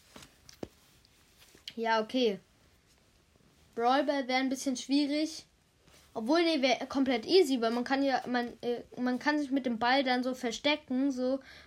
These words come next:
und dann so überall rumrennen, sodass die dich nicht tre-, treffen, dann durch die Welten rasen und dann am Ende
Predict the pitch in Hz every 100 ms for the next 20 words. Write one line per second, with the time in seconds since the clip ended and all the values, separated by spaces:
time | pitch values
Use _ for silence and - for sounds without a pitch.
0 | - 220 240 220 240 226 277 247 220 226
1 | 220 226 277 302 294 285 311 311 320 294
2 | - 247 254 269 254 247 240 247 240 -
3 | 311 320 320 285 277 302 302 311 294 -
4 | - 247 262 262 240 254 294 330 - 320
5 | 311 311 285 - 254 262 262 285 302 302
6 | 302 302 302 302 - - - - - -
7 | - - - - - - - - 226 233
8 | 233 226 269 233 214 247 262 269